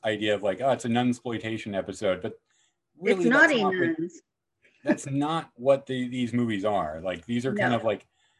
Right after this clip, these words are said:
Speaker 1: I, I think in a way you can look at, at one of the movies, you can look at your choice, The Devils, as kind of a nunsploitation movie if you're not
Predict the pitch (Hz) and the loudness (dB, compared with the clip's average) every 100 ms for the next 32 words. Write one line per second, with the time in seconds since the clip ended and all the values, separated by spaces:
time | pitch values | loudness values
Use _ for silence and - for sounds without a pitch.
0 | _ _ _ _ _ _ _ _ _ _ | _ _ _ _ _ _ _ _ _ _
1 | _ _ _ _ _ _ _ - - - | _ _ _ _ _ _ _ -8 -6 -2
2 | 139 190 180 165 156 147 135 123 135 135 | -2 0 -2 -2 -2 0 0 0 0 0
3 | 123 120 107 107 135 113 - _ _ 113 | -2 -4 -2 -2 -4 -6 -8 _ _ -6
4 | 104 - _ - 120 117 131 160 165 175 | -6 -8 _ -20 -8 -4 -2 -2 -4 -6
5 | 127 113 101 95 92 - 101 104 107 123 | -8 -8 -8 -8 -10 -10 -4 -4 0 2
6 | 120 131 - 95 101 113 123 131 - 107 | 2 0 -4 2 2 2 0 -2 -2 -4
7 | - 110 98 98 98 101 - 110 101 101 | 0 0 2 2 2 0 0 0 0 -2
8 | 107 101 104 113 101 98 98 95 92 90 | -2 -2 -2 -2 -4 -4 -4 -2 -2 -4